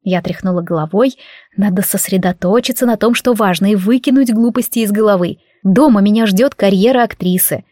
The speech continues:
Не об этом ли я мечтала всю жизнь? "Когда свадьба?" Бабуля всё же вернулась к обсуждению брака. "Как только Рорк всё организует, он сказал, что поторопится".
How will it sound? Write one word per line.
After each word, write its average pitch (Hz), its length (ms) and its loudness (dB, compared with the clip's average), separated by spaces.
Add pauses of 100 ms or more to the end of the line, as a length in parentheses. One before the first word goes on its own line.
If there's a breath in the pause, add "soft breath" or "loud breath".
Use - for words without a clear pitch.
(280)
Не 226 220 2
об 220 160 4
этом 330 180 2
ли 311 80 4
я 302 160 0
мечтала 302 400 0
всю 302 160 -2
жизнь? 208 400 0 (1200)
"Когда 269 420 2
свадьба?" 185 580 0 (280)
Бабуля 185 380 0
всё 247 200 -2
же 240 120 0
вернулась 254 460 0
к - 80 -4
обсуждению 233 540 0
брака. 190 420 -4 (680)
"Как - 180 -4
только 269 380 2
Рорк 226 260 2
всё - 160 -2
организует, 226 600 2 (240)
он 208 160 0
сказал, 269 320 0
что - 140 -6
поторопится". 240 600 -2